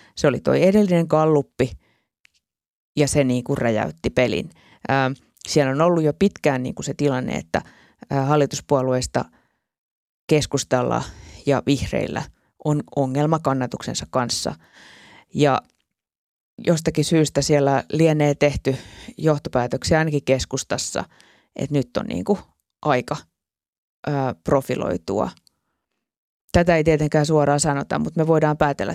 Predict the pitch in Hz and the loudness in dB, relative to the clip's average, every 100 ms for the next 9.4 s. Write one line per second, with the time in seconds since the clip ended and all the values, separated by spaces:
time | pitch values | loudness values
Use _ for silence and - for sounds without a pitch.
0 | - 147 131 - - - 139 - 131 147 | -6 -4 -2 -4 -6 -4 -4 -2 -6 -4
1 | 101 160 - 151 - 151 - 156 143 - | -4 -4 -4 -6 -2 -2 -2 -4 -4 -4
2 | 147 - 175 170 170 160 156 151 - 139 | -6 -2 0 2 4 2 0 -2 -2 -2
3 | 143 - - - - 226 254 254 - 190 | -2 -6 -12 -18 0 0 2 0 4 2
4 | 180 185 170 175 170 175 165 147 139 147 | 4 4 4 2 2 2 2 0 -4 -6
5 | 165 - _ 226 240 165 131 135 131 131 | -8 -12 _ 2 2 2 2 2 2 0
6 | 127 131 120 - - - - - - - | -2 -2 -2 -2 -8 -18 -16 -18 -18 -20
7 | - _ 214 254 233 180 175 160 151 160 | -20 _ 4 4 4 4 6 4 4 4
8 | 151 139 139 - - 143 135 131 - 156 | 4 4 2 -2 -10 -6 -2 -2 0 0
9 | 160 - 139 127 | 0 0 2 2